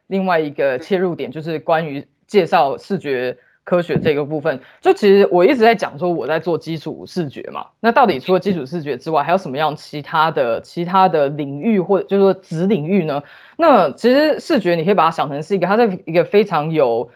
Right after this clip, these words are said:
上下层次的一个东西。就是我们视觉的，就这几年、几十年来的对于视觉，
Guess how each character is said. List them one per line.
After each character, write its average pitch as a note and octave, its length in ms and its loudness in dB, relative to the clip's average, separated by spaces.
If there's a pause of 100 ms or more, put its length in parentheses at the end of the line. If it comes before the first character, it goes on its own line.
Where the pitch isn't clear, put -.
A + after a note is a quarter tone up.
(140)
上 G#3 300 0
下 E3+ 200 2
层 C#3+ 240 -8
次 D#3+ 200 -8
的 C#3 180 -4
一 C3 60 -4
个 - 80 -4
东 B2 220 -8
西。 G2+ 280 -18 (280)
就 C#4 120 0
是 A#3+ 320 2 (180)
我 E3+ 100 -6
们 F3+ 140 0
视 B3+ 260 0
觉 D3+ 220 -2
的， C3+ 460 -2 (320)
就 C#4 200 6
这 A#3 220 4
几 E3+ 240 -6
年、 D3+ 420 -8
几 D#3+ 400 -8
十 F3+ 220 -2
年 F#3 240 4
来 D#3 220 2
的 D#3 180 0
对 G3 160 2
于 D#3+ 80 -2
视 F3+ 220 -4
觉， C3+ 360 -2